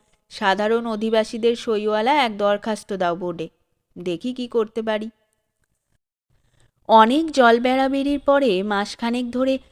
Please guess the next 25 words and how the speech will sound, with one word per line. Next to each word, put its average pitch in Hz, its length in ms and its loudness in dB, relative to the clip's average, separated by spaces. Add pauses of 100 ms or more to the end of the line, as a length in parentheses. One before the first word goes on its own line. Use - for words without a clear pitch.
(240)
অক্লান্ত 240 540 2
পরিশ্রম 247 760 0
ও 233 100 0
চেষ্টার 240 540 -4
ফলে 247 360 -4 (520)
নদিয়া 226 460 0
জেলা 240 340 2
বোর্ড 277 240 0
তাদের 240 340 2 (280)
সীমানার 240 560 -2
মধ্যে 233 400 -2
রাস্তাটুকু 226 680 -4
মেরামত 214 460 -2
করে 226 240 0
দিতে 220 240 -4
রাজি 180 300 -4
হলো। 170 300 -10 (1000)
তাও 180 300 0
ঠিক 262 280 -8
হলো, 277 260 2 (460)
নারায়ণপুর 233 640 2
ও 254 460 2
আকাইপুর 233 600 -4
হাইস্কুলের 226 600 -4
ছেলেদের 220 440 -2